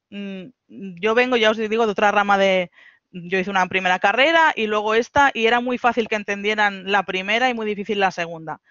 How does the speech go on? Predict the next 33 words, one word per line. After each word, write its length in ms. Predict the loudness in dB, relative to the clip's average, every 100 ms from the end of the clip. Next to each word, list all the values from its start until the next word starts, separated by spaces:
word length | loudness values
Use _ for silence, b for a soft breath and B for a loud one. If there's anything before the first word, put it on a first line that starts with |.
| b b _
En 160 | 0 2
el 100 | 0
momento 380 | 0 -2 -2
en 60 | 0
que 100 | 2
demostréis, 720 | 2 0 -4 -2 -2 -2 -8 _ -6
eh, 240 | -4 -4 -4
por 220 | -2 0
qué 100 | 0
estáis 320 | 0 0 0
ahí 340 | 2 2 0 -6 _ _ _ _ _ _
y 100 | -2
lo 160 | 0 0
que 140 | -2
se 140 | -4 -4
necesita 460 | -4 -4 -4 -2
en 80 | -2
ese 160 | -2 -2
trabajo 320 | 0 0 -4
que 100 | -8
os 120 | -4
hace 300 | -4 -4 -6
especiales, 840 | -6 -6 -8 -2 0 2 0 -2 -10 _ _ _ _ _ _
puede 280 | _ 0 2
que 100 | 2
no 120 | -2
cuenten 320 | -2 -2 -2 -4
con 160 | -4
vosotros 420 | -4 -6 -6 -6
y 60 | -6
empiecen 380 | -6 -6 -6 -6
a 40 |
hacerlo. 440 | -4 -6 -6 -12